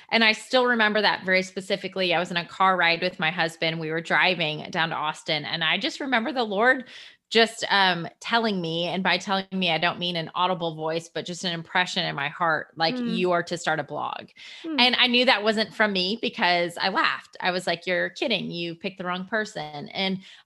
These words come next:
Speaker 1: um, because my background is not in writing and reading, I struggle in both of those areas. So I knew, "Okay, this is from the Lord." And, um,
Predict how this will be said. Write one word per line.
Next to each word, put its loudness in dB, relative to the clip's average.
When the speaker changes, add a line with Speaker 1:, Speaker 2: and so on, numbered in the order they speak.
Speaker 1:
um, 2
because 0
my 6
background 2
is -4
not 4
in -4
writing 0
and -6
reading, -4
I -2
struggle -2
in -6
both -2
of -2
those -2
areas. -8
So -2
I 4
knew, 2
"Okay, -4
this -6
is -8
from -4
the -8
Lord." -8
And, 0
um, 4